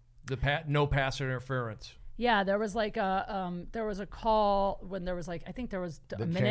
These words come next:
Speaker 3: changed
Speaker 2: and
Speaker 3: the outco-,
Speaker 2: forty-five seconds.
Speaker 3: outcome of everything.
Speaker 2: Yeah, like, if that call wouldn't have,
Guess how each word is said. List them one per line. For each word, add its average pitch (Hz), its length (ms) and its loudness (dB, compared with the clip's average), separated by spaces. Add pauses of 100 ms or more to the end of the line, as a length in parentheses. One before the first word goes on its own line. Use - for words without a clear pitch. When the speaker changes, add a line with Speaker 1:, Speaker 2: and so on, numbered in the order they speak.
Speaker 3:
changed 196 40 2
Speaker 2:
and 175 80 2
Speaker 3:
the - 40 4
outco-, - 40 4
Speaker 2:
forty-five 175 500 4
seconds. 120 340 2
Speaker 3:
outcome 95 60 -4
of 95 120 -4
everything. 85 340 -8 (160)
Speaker 2:
Yeah, 254 400 4
like, 190 340 -2
if 220 140 -4 (160)
that 202 280 -4
call 208 380 2
wouldn't 190 320 -2
have, 170 320 -4